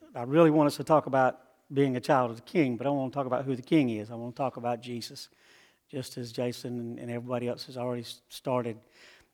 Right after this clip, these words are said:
We are beginning a brand new year this Sunday, today, and, and is our tradition over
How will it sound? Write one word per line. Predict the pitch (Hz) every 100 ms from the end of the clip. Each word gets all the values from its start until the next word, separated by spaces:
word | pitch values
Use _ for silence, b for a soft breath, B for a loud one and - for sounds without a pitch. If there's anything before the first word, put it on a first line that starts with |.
| -
We | 190 240
are | 214
beginning | 180 165 180 220 202 185 175 - - _ -
a |
brand | 139 175 196 190
new | 180 180 170 -
year | 156 160 135
this | 123 131
Sunday, | - 147 165 202 - _ _ _
today, | - 135 147 185 226 - -
and, | 147 143 139 139 143 - -
and | 143 147
is | 160 -
our | 151 160 143
tradition | - 147 202 - 156
over | 151 139 135